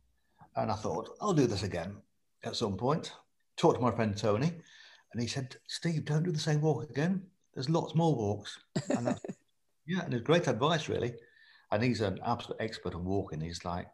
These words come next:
Speaker 1: ten years older than me, but he's done every mountain in Britain at least once. And, you know, he's an en-, walking encyclopedia of walking. And so I just started walking,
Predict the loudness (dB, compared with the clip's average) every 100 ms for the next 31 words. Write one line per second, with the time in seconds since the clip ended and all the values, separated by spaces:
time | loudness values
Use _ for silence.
0 | -8 -2 0 2 0 0 -2 -4 -6 -10
1 | -10 -8 -8 -6 -4 -4 -2 -4 -6 -8
2 | -8 -8 -10 -8 -6 -2 -2 -2 -6 -14
3 | -20 -20 -12 -6 -4 -4 -6 -8 -10 -12
4 | -18 -12 -10 -10 -14 _ -2 0 0 0
5 | 0 -2 -4 -6 -4 -4 -2 -2 -2 -10
6 | -10 _ -6 -6 0 2 2 0 -4 -4
7 | -2 -4 -2 -2 -2 -4 0 -2 -2 -6